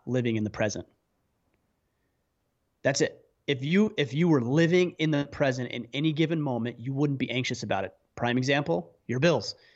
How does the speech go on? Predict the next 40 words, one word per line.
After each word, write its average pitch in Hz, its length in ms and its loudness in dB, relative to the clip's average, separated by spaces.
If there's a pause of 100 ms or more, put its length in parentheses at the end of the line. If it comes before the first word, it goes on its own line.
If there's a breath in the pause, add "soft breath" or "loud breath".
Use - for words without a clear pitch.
(440 soft breath)
When 165 200 0
did 208 140 2
the 214 120 2
anxiety 156 440 2
go 147 140 2
away? 127 400 -2 (400)
When 151 240 -2
you 151 100 4
got 135 400 0
present 151 540 -2 (160)
with 117 300 -10
doing 165 360 4
the 151 100 0
task 131 680 -4
and 131 160 -10
stopped 147 380 -6
focusing 147 440 -2
on 117 200 -4
what 139 240 -4
could 160 260 2
or 135 80 0
could 151 240 -4
not 135 160 0
happen 147 380 -2
from 117 200 -6
not 131 300 2
or 117 320 -4
addressing 139 420 -4
your 131 120 -2
bills 127 340 -2
or 120 60 -8
paying 139 360 0
all 131 120 0
this 127 160 -2
stuff, 120 260 0 (400 loud breath)
and 151 140 0
you 143 160 0
started 147 560 0
doing 170 320 2
it, - 260 -14